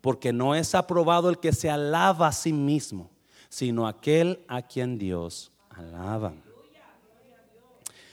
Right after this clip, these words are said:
¿Qué está hablando Pablo ahí? Los falsos maestros que lo acusaban estaban tomando control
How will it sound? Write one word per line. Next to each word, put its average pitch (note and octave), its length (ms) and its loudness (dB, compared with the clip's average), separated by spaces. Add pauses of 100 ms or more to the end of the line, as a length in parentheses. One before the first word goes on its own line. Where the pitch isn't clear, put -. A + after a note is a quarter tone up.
(180)
¿Qué D3+ 80 0
está E3 180 2
hablando E3 360 2
Pablo C#3+ 240 2
ahí? G2 180 -2 (200)
Los C#3+ 280 2
falsos F3+ 420 0
maestros D#3 560 -4
que B2+ 120 -6
lo B2 60 0
acusaban A#2 600 -6 (280)
estaban F3 580 0
tomando F#3 760 0
control C#3+ 840 0